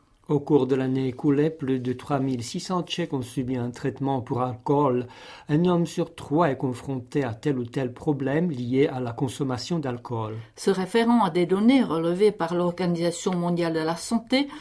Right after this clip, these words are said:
Speaker 2: le journal indique que les Tchèques consomment annuellement seize virgule cinq litres d'alcool pur par habitant, tandis qu'avec cent quarante-cinq litres de bière par habitant par an,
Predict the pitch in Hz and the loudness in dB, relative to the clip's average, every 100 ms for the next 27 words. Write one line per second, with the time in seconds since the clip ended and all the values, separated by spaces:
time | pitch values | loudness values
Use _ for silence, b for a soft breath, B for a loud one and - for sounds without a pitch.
0 | B B - 208 214 254 320 311 226 214 | B B 4 6 8 8 8 6 4 4
1 | 262 254 - 214 202 196 - - 320 - | 2 2 0 4 4 2 -2 -2 -2 -4
2 | - 196 190 233 214 175 - 233 196 185 | -4 -4 0 0 2 2 2 4 2 0
3 | 185 185 180 - 214 185 175 170 165 160 | 0 -2 -6 -2 -2 0 -2 0 0 -2
4 | - 294 277 247 247 - 220 196 196 190 | 4 4 6 4 2 0 0 2 0 2
5 | 196 185 180 - 214 220 185 170 B B | 4 4 2 -2 2 4 2 0 B B
6 | B - 254 202 190 196 - 180 240 B | B 4 6 6 4 2 0 -2 -4 B
7 | B - 208 202 190 - 180 175 170 - | B 2 2 2 -2 0 2 2 0 0
8 | 220 208 196 175 170 156 - 156 156 180 | 0 2 0 2 0 -2 0 0 2 -2
9 | 175 170 156 165 190 220 226 170 156 139 | -2 -2 0 -2 2 0 0 -4 -2 -4
10 | 151 - 135 - 180 226 285 | -6 -4 -4 0 2 4 4